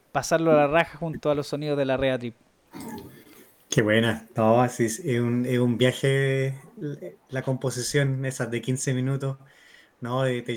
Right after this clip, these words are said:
Speaker 2: lleva pa' todos lados. Y me acuerdo que cuando,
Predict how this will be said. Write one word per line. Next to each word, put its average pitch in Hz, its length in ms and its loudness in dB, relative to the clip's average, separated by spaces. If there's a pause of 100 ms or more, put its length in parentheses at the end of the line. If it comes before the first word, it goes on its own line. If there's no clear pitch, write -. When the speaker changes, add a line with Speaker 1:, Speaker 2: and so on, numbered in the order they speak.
Speaker 2:
lleva 135 240 -2
pa' 120 140 -6
todos 131 240 -4
lados. 135 320 -4
Y 127 40 -6
me 120 80 -8
acuerdo 135 280 -8
que 127 100 -8
cuando, 113 640 -8